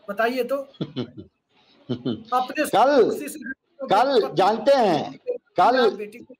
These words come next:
Speaker 2: कल
Speaker 1: कितना
Speaker 2: आपने
Speaker 1: प्यार
Speaker 2: जो
Speaker 1: है।
Speaker 2: सवाल किया,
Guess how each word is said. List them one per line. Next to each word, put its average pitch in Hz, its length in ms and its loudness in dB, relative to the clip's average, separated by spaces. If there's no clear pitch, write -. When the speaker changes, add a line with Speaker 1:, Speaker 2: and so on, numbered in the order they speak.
Speaker 2:
कल 226 260 2
Speaker 1:
कितना - 760 -6
Speaker 2:
आपने 170 340 0
Speaker 1:
प्यार 254 140 2
Speaker 2:
जो 247 160 2
Speaker 1:
है। - 60 -6
Speaker 2:
सवाल 220 380 2
किया, 202 240 0